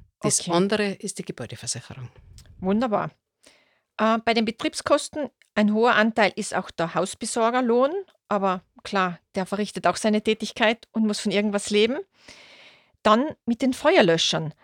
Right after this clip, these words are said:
Speaker 2: Wartung von Feuerlöschern. Ist das jetzt jedes Jahr das dabei, dass dieser, ähm, Feuerlöscher getestet werden muss?
Speaker 1: Bitte, jetzt einmal zuerst einmal gesagt, Feuerlöscher sind ganz, ganz wichtig,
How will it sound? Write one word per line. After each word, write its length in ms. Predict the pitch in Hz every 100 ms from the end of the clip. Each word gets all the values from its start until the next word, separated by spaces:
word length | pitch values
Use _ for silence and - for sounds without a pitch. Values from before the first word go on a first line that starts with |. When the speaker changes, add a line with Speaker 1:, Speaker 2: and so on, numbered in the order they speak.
| _
Speaker 2:
Wartung 420 | 190 196 - - 320
von 180 | 269
Feuerlöschern. 640 | 240 226 240 165 165 156 160
Ist 180 | - 226
das 80 | 220
jetzt 180 | 214
jedes 260 | 220 330 359
Jahr 140 | 220 233
das 140 | -
dabei, 420 | 226 - 170 208
dass 240 | - 240 -
dieser, 460 | 226 233 214 - -
ähm, 280 | 196 196 -
Feuerlöscher 560 | - 196 233 220 226 233
getestet 540 | 190 - 262 - 247
werden 260 | 208 214 233
muss? 380 | 247 370 - -
Speaker 1:
Bitte, 240 | - 202 180
jetzt 180 | - 175
einmal 220 | 175 170
zuerst 600 | - 196 - 170 185 -
einmal 200 | 175 160
gesagt, 340 | - 185 -
Feuerlöscher 500 | - 160 170 165 -
sind 240 | - 139 135
ganz, 260 | 139 151
ganz 220 | - 123
wichtig, 460 | - 120 - 269 -